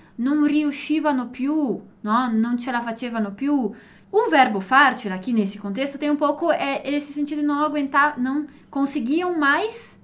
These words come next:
aguentar isso, né? Suportar isso. É, por isso, o farcela. E o que que acontece aqui quando a gente usa o verbo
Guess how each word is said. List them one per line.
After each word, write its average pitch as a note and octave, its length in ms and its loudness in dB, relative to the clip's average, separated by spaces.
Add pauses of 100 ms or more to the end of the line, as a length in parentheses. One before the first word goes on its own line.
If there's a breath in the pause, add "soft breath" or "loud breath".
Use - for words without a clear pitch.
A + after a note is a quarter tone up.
(1040 loud breath)
aguentar D4+ 600 4
isso, E4+ 380 0
né? A3+ 160 2
Suportar D4+ 920 2
isso. - 440 -8 (360 loud breath)
É, A3 160 -4
por D4+ 160 -2
isso, D#4 300 -2 (100)
o G4+ 80 -2
farcela. G3 580 -2
E B3 280 -2
o E4 40 -2
que F#4+ 120 -10
que A#4 80 -8
acontece F4+ 580 0
aqui B3 260 -8
quando A#3 260 -8
a A#3+ 40 -8
gente A#3 260 -8
usa A#3 140 -8
o A#3 60 -8
verbo A3+ 400 -2